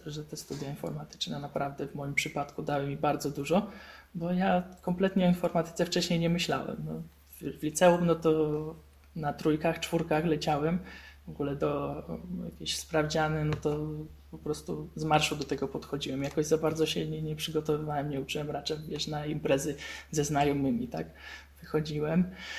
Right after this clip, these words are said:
I raczej takie bardziej życie, życie towarzyskie niż, y, niż nad książkami. I potem przychodzi ten etap, y, właśnie,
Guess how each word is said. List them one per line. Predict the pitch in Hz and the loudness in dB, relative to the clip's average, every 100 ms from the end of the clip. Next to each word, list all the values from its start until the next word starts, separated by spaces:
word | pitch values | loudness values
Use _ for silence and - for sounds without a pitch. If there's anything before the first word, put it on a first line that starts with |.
| - - - | -10 -12 -10
I | 160 160 165 170 - | -8 -4 -4 -6 -2
raczej | 170 175 190 | 0 2 2
takie | 185 175 175 | 2 2 4
bardziej | 175 170 170 | 4 4 0
życie, | 180 - 226 | 0 -2 -4
życie | - 170 - | -4 -4 -2
towarzyskie | 170 170 160 156 165 - 165 | 2 4 4 4 2 2 0
niż, | 156 151 151 - - | 2 0 -2 -2 -2
y, | - 151 147 151 156 | -2 -4 -4 -6 -4
niż | 151 151 | -2 0
nad | 147 147 | 0 0
książkami. | - 156 151 - 143 233 - - - - - - - - - - - - 175 165 160 165 160 - - - | -2 0 0 -2 0 0 -2 -14 -20 -20 -20 -20 -20 -20 -20 -20 -20 -10 -4 -2 -2 -4 -8 -20 -20 -12
I | 175 | 0
potem | 196 185 180 | 2 6 4
przychodzi | 180 160 160 156 156 | 4 4 4 4 2
ten | 160 156 156 156 156 | 0 0 0 -2 -4
etap, | 156 160 156 - - | -2 -4 -6 -16 -8
y, | 147 143 143 | -6 -4 -6
właśnie, | 151 147 - 156 160 170 | -6 -4 -4 -2 -2 -2